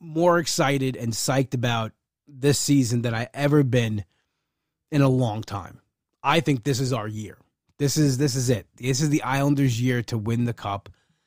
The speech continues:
Bring it home. We got a new arena. We're gonna christen it with the championship the way it should be done.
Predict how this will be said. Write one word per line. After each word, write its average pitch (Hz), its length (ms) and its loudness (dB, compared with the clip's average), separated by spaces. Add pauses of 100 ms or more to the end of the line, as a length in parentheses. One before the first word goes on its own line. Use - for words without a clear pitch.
(520)
Bring 156 180 4
it 170 100 8
home. 127 520 6 (720)
We 135 80 -4
got 131 140 2
a 123 80 0
new 180 260 8
arena. 147 600 6 (1800)
We're 127 80 2
gonna 123 180 2
christen 185 400 2
it 170 60 2
with 160 120 -2
the 139 60 -6
championship 143 720 -2
the 123 80 -4
way 135 240 -2
it 160 100 0
should 147 200 -2
be 151 100 0
done. 123 420 -2